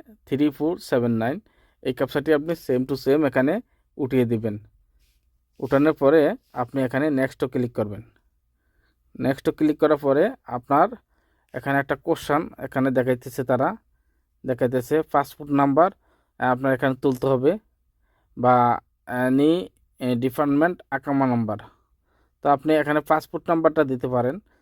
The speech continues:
পাসপোর্ট নাম্বারটা দিলাম, দেওয়ার পরে এখানে আপনার পাসপোর্টের এই নাম্বারটা এখানে আপনি তুলে দিবেন। তো এখানে আমার পাসপোর্ট নাম্বারটি আমি এখানে তুলে দিতেছি। তুলে দেওয়ার পরে আবার নেক্সটে ক্লিক করবেন।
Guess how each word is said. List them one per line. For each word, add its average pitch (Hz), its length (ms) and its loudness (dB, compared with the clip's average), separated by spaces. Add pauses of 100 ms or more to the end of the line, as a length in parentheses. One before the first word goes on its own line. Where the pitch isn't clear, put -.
(240)
পাসপোর্ট 143 340 -6
নাম্বারটা 147 360 2
দিলাম, 143 400 0 (260)
দেওয়ার 123 240 2
পরে 135 200 0
এখানে 143 280 -2
আপনার 135 260 -4
পাসপোর্টের 143 520 -2 (220)
এই 117 200 -2
নাম্বারটা 123 440 -2
এখানে 135 240 -2
আপনি 143 220 -2 (340)
তুলে 139 200 0
দিবেন। 127 320 0 (1600)
তো 151 80 4
এখানে 147 320 2
আমার 156 340 4 (260)
পাসপোর্ট 147 420 -4
নাম্বারটি 151 380 -2
আমি 139 240 2
এখানে 135 380 -4 (220)
তুলে 135 180 0
দিতেছি। 135 680 -8
তুলে 127 180 -4
দেওয়ার 131 200 2
পরে 139 200 -4
আবার 139 160 2
নেক্সটে 123 300 -4
ক্লিক 123 260 -8
করবেন। 110 360 -8